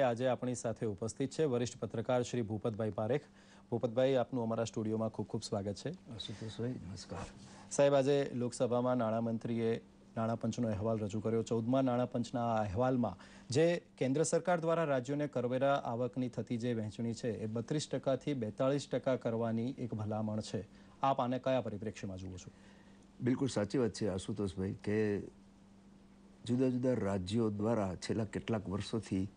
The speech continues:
Speaker 2: અવારનવાર એ માગણી કરવામાં આવતી હતી
Speaker 1: હમ.
Speaker 2: કે કેન્દ્રીય કરવેરાના હિસ્સામાંથી રાજ્યોને વધુ ને વધુ હિસ્સો આપવામાં આવે.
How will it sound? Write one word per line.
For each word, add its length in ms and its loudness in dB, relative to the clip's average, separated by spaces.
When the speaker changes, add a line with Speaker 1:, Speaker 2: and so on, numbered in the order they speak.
Speaker 2:
અવારનવાર 760 2
એ 80 -2
માગણી 340 2
કરવામાં 440 -2
આવતી 280 -4
હતી 360 -2
Speaker 1:
હમ. 100 -4
Speaker 2:
કે 160 0
કેન્દ્રીય 460 4
કરવેરાના 680 0
હિસ્સામાંથી 640 -2
રાજ્યોને 440 0
વધુ 320 0
ને 60 2
વધુ 380 -2
હિસ્સો 260 -4
આપવામાં 580 -4
આવે. 180 -6